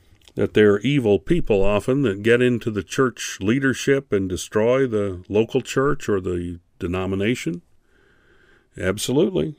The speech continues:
It's what's been going on ever since the day that, that Lucifer fell from grace. And he gets his minions to go with him.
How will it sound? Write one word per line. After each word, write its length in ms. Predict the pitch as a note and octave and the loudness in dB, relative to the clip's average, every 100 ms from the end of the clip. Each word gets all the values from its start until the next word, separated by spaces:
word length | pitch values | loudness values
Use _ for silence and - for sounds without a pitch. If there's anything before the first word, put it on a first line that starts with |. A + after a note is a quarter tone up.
| - | -16
It's 220 | - - | -10 -2
what's 260 | G2 G2+ | -2 0
been 180 | A#2+ G#2+ | 0 2
going 300 | G#2+ A2 A#2 | 2 2 2
on 240 | A2+ B2+ C3 | 2 2 4
ever 260 | A#2+ C3+ | 2 2
since 320 | A#2+ C#3 C3 | 0 -2 -2
the 140 | - B2+ | -4 0
day 340 | A#2+ C3 D#3 | 2 4 2
that, 240 | D3+ B2+ B2 _ _ _ _ _ _ _ _ _ _ - | 2 0 -2 _ _ _ _ _ _ _ _ _ _ -6
that 160 | G#2+ | -2
Lucifer 560 | G#2+ C#3+ D3 C#3 - B2+ | 2 4 4 2 2 0
fell 420 | - C3 C3+ C#3+ | 2 2 4 2
from 580 | C3 C#3 C3+ C#3+ C#3 G#2+ | 0 0 0 0 -2 -4
grace. 640 | C3+ D#3 D3+ F#2 - - - - _ _ _ _ _ _ _ _ _ _ _ _ _ _ _ _ - | -2 2 2 2 -4 -6 -8 -16 _ _ _ _ _ _ _ _ _ _ _ _ _ _ _ _ -12
And 160 | G2+ F2+ | -6 -4
he 60 | |
gets 300 | G2 A2+ A2 | 0 -2 0
his 160 | A2+ G2 | -2 0
minions 500 | G#2+ B2+ A#2+ A2 - | 2 4 4 2 0
to 100 | A2+ | -2
go 160 | A2+ B2 | 2 4
with 220 | C#3+ D3+ | 4 4
him. 220 | F#2 C#2+ | 2 -2